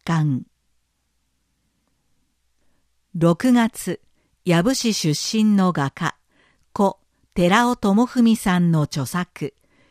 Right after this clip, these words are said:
切り絵画文集、原爆、広島が、四十三年ぶりに再版。後押しとなったのは、神戸市の市民団体、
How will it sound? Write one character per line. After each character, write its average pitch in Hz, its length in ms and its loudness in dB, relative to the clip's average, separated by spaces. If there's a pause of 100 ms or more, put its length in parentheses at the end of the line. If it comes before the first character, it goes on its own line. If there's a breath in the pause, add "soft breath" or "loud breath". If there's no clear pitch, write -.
(120)
切 175 180 0
り 247 180 2
絵 247 120 0
画 233 180 2
文 220 240 2
集、 147 640 -4 (320)
原 190 300 4
爆、 208 500 -4 (140)
広 160 420 -2
島 202 300 0
が、 165 240 -2 (540 soft breath)
四 233 320 4
十 180 280 2
三 180 360 0
年 220 280 2
ぶ 208 140 0
り 196 140 0
に 180 200 2
再 160 340 -6
版。 147 460 -6 (2000)
後 254 360 0
押 254 80 -4
し - 200 -6
と 175 120 0
な 170 160 0
っ - 140 -6
た 190 160 -2
の 165 180 2
は、 139 240 -2 (300)
神 208 380 4
戸 254 40 0
市 208 200 -4
の 160 160 2
市 156 220 -2
民 220 320 4
団 202 260 -2
体、 143 360 -10